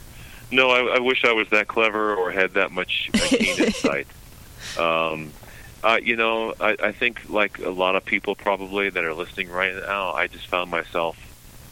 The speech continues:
Speaker 1: being sort of channeled, uh, via God's will into where He wanted me to be. And, uh, I, I, you know, I, I don't think anybody sits down, especially back in nineteen, you know, eight, uh, eighty-seven, and says,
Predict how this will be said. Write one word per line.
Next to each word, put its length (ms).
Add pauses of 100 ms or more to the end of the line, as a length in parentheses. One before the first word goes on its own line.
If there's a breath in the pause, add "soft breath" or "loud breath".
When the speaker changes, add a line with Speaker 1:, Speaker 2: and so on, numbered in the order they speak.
(140)
Speaker 1:
being 460
sort 240
of 140
channeled, 600 (220)
uh, 200
via 260
God's 360
will 380
into 220
where 160
He 100
wanted 340
me 120
to 80
be. 400
And, 200 (540 loud breath)
uh, 80
I, 360 (140)
I, 580 (420)
you 100
know, 120
I, 200
I 40
don't 140
think 200
anybody 380
sits 280
down, 640 (540)
especially 420
back 300
in 80
nineteen, 720 (100)
you 100
know, 240 (160)
eight, 160 (160)
uh, 180
eighty-seven, 680
and 120
says, 380